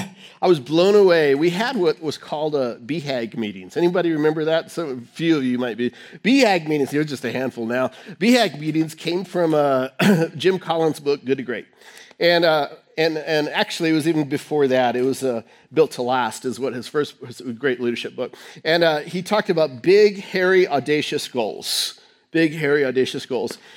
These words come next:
And it was our first meeting as a church, and at the time, we were probably running, I don't know, maybe a hundred and fifty or something like that, and we were just excited and, and, and saying, "Okay, what does God wanna do with this church body?" And, and we really wanna make an impact in, in, in the Thornton area, and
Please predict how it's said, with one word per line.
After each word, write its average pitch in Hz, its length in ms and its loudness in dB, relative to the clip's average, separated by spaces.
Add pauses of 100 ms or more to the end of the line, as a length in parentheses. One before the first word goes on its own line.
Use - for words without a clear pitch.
(200)
And 165 100 2
it 220 60 6
was 226 260 0
our 190 140 2
first 226 380 2
meeting 196 360 2
as 151 160 2
a 151 60 -6
church, 147 440 -2
and 147 220 -4 (260)
at 190 140 -4
the 190 80 0
time, 196 560 -2
we 175 80 -4
were 214 140 0
probably 190 400 -2
running, 160 460 0
I 175 100 -6
don't 214 120 -2
know, 135 160 0
maybe 156 360 0
a 139 100 -2
hundred 151 380 -4
and 127 120 0
fifty 156 400 -4
or 160 80 -4
something - 280 -10
like 160 220 -6
that, 185 280 -4 (300)
and 139 120 0
we 170 120 4
were 156 100 2
just 196 380 0
excited 180 680 0
and, 139 200 0
and, 135 240 -4
and 139 340 -2
saying, 165 280 -2
"Okay, 165 260 -2
what 156 140 -2
does 151 120 -2
God 170 260 -2
wanna 160 220 2
do 151 240 0
with 165 160 2
this 147 180 -8
church - 280 -8
body?" 170 420 2
And, 131 160 0 (300)
and 139 100 2
we 165 100 6
really 175 280 4
wanna 165 160 2
make 165 180 -2
an 143 80 0
impact 160 460 -2
in, 131 180 -2
in, 143 300 0
in 135 260 -2
the 131 100 -2
Thornton 156 340 -2
area, 156 360 2
and 139 160 -2